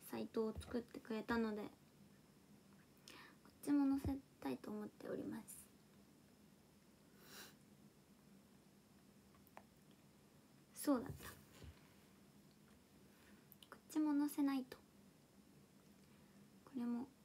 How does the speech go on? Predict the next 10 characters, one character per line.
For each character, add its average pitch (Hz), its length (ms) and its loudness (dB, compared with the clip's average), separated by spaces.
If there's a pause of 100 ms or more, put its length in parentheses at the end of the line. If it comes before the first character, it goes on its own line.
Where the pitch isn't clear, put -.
(1600)
載 240 120 6
せ 247 100 0
ま 226 160 4
す。 - 260 -6 (500)
こ 233 80 -2
の 226 80 -2
再 233 200 0
販 226 200 0
中 233 140 -4
に。 233 240 -2